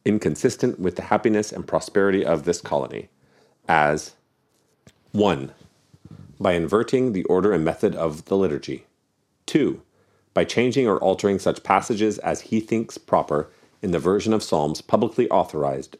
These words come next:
to be sung in the church, three, by introducing into the church and service at the altar compositions of psalms and hymns not inspected or authorized by any proper judicature,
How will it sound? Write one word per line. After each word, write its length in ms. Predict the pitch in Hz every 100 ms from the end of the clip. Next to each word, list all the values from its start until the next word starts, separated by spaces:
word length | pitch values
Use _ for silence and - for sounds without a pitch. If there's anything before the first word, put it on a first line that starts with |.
| -
to 80 | 80
be 80 |
sung 300 | 76 104 92
in 160 | 90 85
the 100 | 98
church, 400 | 92 - - - _ _ _ _ _ _ _ _ _
three, 360 | 131 101 69 _ _ _ _ _ -
by 100 | 76
introducing 600 | 117 127 120 120 123 95
into 180 | 92
the 80 | 104
church 300 | - 85 87
and 160 | 110 98
service 340 | 85 80 87 -
at 120 | 104
the 100 | 127
altar 380 | 82 73 85 95
compositions 760 | - 120 110 104 107 - 120
of 120 | 101 78
psalms 380 | 110 104 110
and 140 | 123 113
hymns 480 | 80 73 71 69 _ _ _ _ -
not 280 | 90 110
inspected 640 | - 113 - - - 92 80
or 240 | 73 82 64
authorized 640 | 95 87 65 64 67 - -
by 180 | 80 78
any 280 | - 107 113
proper 560 | 113 - 82 82 82 _ _ _ -
judicature, 800 | 92 101 98 - - 62 -